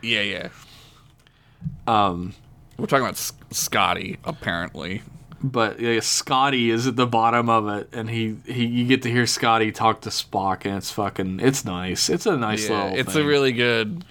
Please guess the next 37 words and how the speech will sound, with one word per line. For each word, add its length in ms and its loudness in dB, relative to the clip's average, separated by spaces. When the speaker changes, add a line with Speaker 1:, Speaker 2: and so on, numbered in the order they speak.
Speaker 1:
and 80 0
he 80 2
does 260 2
the, 100 0
"I'm 200 4
not, 420 4
not 220 2
a 40 2
miracle 480 2
worker, 500 2
I'm 180 0
a 360 -2
Speaker 2:
"I'm 160 -2
an 60 2
Speaker 1:
engineer." 560 2
Speaker 2:
engineer, 40 2
not 180 2
a 40 0
miracle 560 0
worker, 220 0
Speaker 1:
Yeah, 180 0
Speaker 2:
Mister 220 -4
Speaker 1:
yeah. 160 0
Speaker 2:
Spock." 320 2
Speaker 1:
Yeah. 280 -6
Nice. 640 -6
Speaker 2:
Two 240 2
hours 360 4
are 120 2
about 280 2
to 80 -2
be 240 -2
up. 160 -14
The 220 0
engines 460 2
are 120 2
online, 640 0